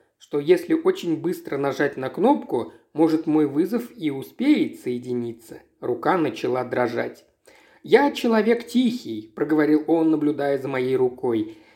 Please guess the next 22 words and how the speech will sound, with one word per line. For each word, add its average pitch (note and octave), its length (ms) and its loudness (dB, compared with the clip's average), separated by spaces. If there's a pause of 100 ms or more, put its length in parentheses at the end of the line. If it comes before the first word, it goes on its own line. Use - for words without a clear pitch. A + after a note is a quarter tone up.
«Видя A3 300 4
мой A3 220 6
рост, A#3+ 420 2
люди G3 260 -4
обычно F3 500 -4
думают D#3 480 2
обратное, F3 600 0
но, C3 440 -4
честно, C3+ 680 0
я C3 180 -2
и A#2+ 140 -2
мухи D#3 400 6
не D3 140 -2
обижу, A#2+ 380 -6
по C#3+ 140 -6
крайней D3 300 -2
мере, D3+ 380 2 (180)
женщину G3+ 640 2
так - 260 -4
точно - 360 -2
не C3 160 -4
трону». A2 480 -4